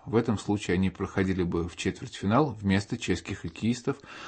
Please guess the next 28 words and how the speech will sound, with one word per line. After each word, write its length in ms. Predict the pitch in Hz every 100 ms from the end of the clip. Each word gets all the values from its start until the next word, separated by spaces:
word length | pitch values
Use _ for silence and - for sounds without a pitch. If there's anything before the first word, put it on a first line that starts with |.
| - -
вне 240 | 110 127
зависимости 640 | 123 95 110 117 104 101
от 120 | 92 90
результата 680 | 90 90 85 90 85 104 -
очной 400 | 95 85 95 95
встречи. 680 | - 110 87 80 - - - - - - - -
Шансом 480 | - 98 90 95 95
своим 480 | - 120 120 117 107
сборная 440 | 104 98 90 98
Норвегии 460 | 101 98 95 92 98
не 120 | 104
воспользовалась, 880 | 131 - - 107 90 85 85 85 131
и 60 |
во 140 | 143 123
вторник 420 | - 113 135 107
дружина 480 | 104 95 101 95 -
Алойза 460 | 101 101 92 95
Гадамчика 640 | 92 95 123 165 - - 131
должна 360 | 98 98 110
была 380 | 113 110 107 101 -
не 140 | 139
только 380 | 139 98 85 90
выигрывать, 600 | 98 147 175 190 185 175
но 120 | 175
и 40 |
показать 480 | 165 - 113 113 110
такую 360 | 117 117 156 160
игру, 320 | 139 139